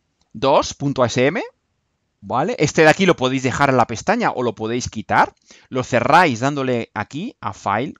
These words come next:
Close. Se me cierra la pestaña que está activa. Y vamos a hacer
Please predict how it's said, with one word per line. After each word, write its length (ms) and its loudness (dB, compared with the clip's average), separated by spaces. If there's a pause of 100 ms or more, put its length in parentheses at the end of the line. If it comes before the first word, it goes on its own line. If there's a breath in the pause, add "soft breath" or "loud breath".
Close. 520 -12 (600)
Se 180 -10
me 120 -6
cierra 480 0
la 120 -2
pestaña 360 -4
que 80 -10
está 180 -4
activa. 460 -6 (800 soft breath)
Y 140 2
vamos 260 4
a 20 4
hacer 380 2